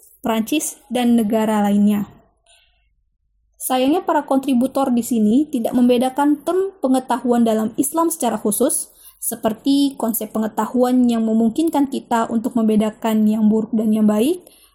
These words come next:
atau memberi manfaat yang sering digunakan dalam konteks Islam.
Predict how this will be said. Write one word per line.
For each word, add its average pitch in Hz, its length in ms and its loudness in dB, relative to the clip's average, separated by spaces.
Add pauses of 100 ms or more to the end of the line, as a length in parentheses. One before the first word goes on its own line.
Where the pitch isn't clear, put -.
(120)
atau 330 260 -2
memberi 254 240 4
manfaat 240 560 0 (480)
yang 247 240 2
sering 302 320 2
digunakan 226 460 0
dalam 226 260 2
konteks 220 480 -2
Islam. 214 560 0